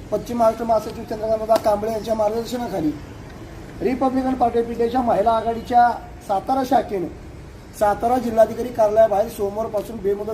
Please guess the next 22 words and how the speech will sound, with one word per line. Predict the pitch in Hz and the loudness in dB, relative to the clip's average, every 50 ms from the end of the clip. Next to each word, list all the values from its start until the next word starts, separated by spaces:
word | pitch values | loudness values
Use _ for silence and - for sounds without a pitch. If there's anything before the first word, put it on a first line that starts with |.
| 202 185 | -6 -4
धरणे | 185 180 202 | -4 0 0
आंदोलनाला | 208 208 202 208 208 208 214 | 0 0 0 0 -2 -2 -2
सुरुवात | 208 214 220 214 240 247 240 | -2 -2 0 4 4 4 4
केली. | - - - 131 117 113 - - - - - - - - - - - - - - - - - - - - - - | 2 -2 -10 -10 -10 -12 -14 -14 -16 -16 -16 -16 -18 -16 -16 -16 -16 -16 -16 -16 -16 -16 -16 -16 -16 -14 -10 -4
त्यांची | - 208 196 - - | -4 -2 0 0 0
पहिली | - - 262 254 277 302 | 4 4 4 6 6 6
मागणी | 311 294 294 294 302 | 4 4 6 6 4
होती, | 302 269 262 - 269 247 240 - - - - - - - - - - - - - - 165 | 4 4 2 0 -2 -4 -4 -6 -10 -16 -18 -18 -18 -18 -18 -16 -16 -16 -16 -12 -6 -2
बेजबाबदारपणे | 233 269 294 285 269 277 262 269 254 - 277 269 269 - 262 262 277 | 2 4 4 4 4 4 4 4 4 4 4 2 2 2 0 0 2
वक्तव्य | 262 254 254 - 262 254 269 269 | 0 0 0 0 0 0 0 0
करणाऱ्या | 262 262 254 247 247 247 247 262 262 262 | 0 0 0 0 0 0 4 6 6 6
राज्य | 254 240 220 202 240 247 | 6 4 4 4 2 0
अनु-, | 240 240 240 240 233 233 - 208 214 | 0 0 0 -4 -6 -6 -8 -6 -2
अ, | 214 208 202 | 0 0 0
महिला | 196 208 202 190 208 240 | 0 0 0 4 6 8
आयोगाच्या | 247 240 240 240 240 240 240 247 262 254 | 8 8 6 4 0 -2 0 2 4 6
अध्यक्षा | 247 240 - 262 254 254 - 240 208 190 - - - - - - - - - - - - - - | 4 4 2 0 -6 -4 -2 -2 -2 -2 -4 -12 -18 -18 -18 -18 -18 -18 -18 -20 -20 -18 -10 -4
रुपाली | - 196 196 - 254 262 262 | -2 -2 0 2 0 0 0
चाकणकर | 254 - 262 247 226 - 269 262 262 277 269 | 0 0 0 0 2 2 0 -2 2 2 2
यांची | 269 262 254 247 285 277 | 2 2 0 0 0 -2
उचलबांगडी | 254 240 262 294 302 294 285 269 233 220 240 | 0 2 4 4 6 6 4 4 2 -2 -2
करा, | 226 202 202 180 180 | -2 0 2 2 2